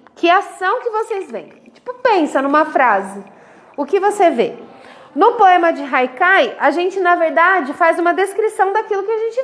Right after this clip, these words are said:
vê. É só isso que é o poema de Haikai.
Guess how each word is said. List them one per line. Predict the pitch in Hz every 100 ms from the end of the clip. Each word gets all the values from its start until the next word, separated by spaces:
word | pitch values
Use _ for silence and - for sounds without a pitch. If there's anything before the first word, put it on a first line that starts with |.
| 523
vê. | 269 233 - -
É | 320
só | 320 466 571 466
isso | 311 - -
que | 302
é | 262
o | 254
poema | 277 269 269
de | 262
Haikai. | 269 277 277 214 208